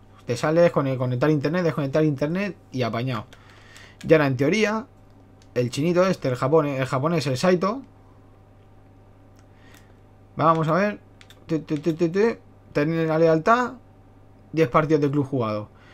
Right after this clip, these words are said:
Así que nada, chavales, como habéis visto, es un truco bastante sencillo para poder subir la química, tanto para vuestro equipo normal si hace falta, no tenéis ganas de jugar los partidos. Mira, también os salta algún otro por ahí. Más para hacerlo, la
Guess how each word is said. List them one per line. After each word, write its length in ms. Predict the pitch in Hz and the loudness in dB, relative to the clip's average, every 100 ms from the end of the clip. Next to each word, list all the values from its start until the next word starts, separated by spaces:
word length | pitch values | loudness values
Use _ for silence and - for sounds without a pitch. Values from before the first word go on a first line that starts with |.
| - - | -20 -8
Así 220 | 117 131 | -4 -2
que 80 | 135 | -2
nada, 180 | 165 196 | -2 -2
chavales, 340 | 208 185 131 | 0 0 0
como 160 | 127 147 | -2 -2
habéis 140 | 156 | 0
visto, 200 | 170 180 | 0 0
es 60 | 156 | 0
un 100 | 151 | 0
truco 200 | 147 131 | 2 2
bastante 340 | 127 160 156 | 2 0 0
sencillo 560 | 160 127 151 156 202 269 - - - - | 0 -2 -2 -2 -4 -8 -18 -20 -20 -4
para 180 | 135 135 | 0 2
poder 260 | 127 135 | 2 2
subir 340 | 135 156 147 139 | 0 4 4 4
la 160 | 135 | 2
química, 540 | 123 160 151 131 113 104 | 0 0 0 0 -2 -4
tanto 260 | - 135 127 | -4 -2 0
para 140 | 123 | 0
vuestro 320 | 120 123 127 117 | -2 -2 -2 -4
equipo 260 | 143 139 | -2 0
normal 300 | 147 135 151 | 0 0 -2
si 80 | 147 | -2
hace 180 | 131 135 | -4 -4
falta, 440 | 156 160 135 113 | 0 -2 -2 -6
no 100 | 120 | -4
tenéis 160 | 123 123 | -4 -2
ganas 140 | 135 | -4
de 60 | 131 | -4
jugar 180 | 131 127 | -2 -2
los 80 | 123 | -2
partidos. 500 | 123 120 156 131 - - - - - - | -4 -2 -2 -2 -6 -14 -20 -20 -14 -4
Mira, 120 | 120 | -4
también 180 | 110 139 | -2 -4
os 80 | |
salta 200 | - 123 | -4 -4
algún 180 | 123 131 | -4 -2
otro 140 | 120 120 | -4 -4
por 120 | 107 | -4
ahí. 160 | 98 - - - - - - - | -6 -12 -20 -20 -20 -20 -20 -8
Más 240 | 135 139 131 | 0 0 2
para 160 | 135 | 0
hacerlo, 1000 | 131 143 151 147 147 143 143 143 139 139 | 0 0 2 2 2 0 0 0 0 -2
la 260 | 139 156 | -2 -2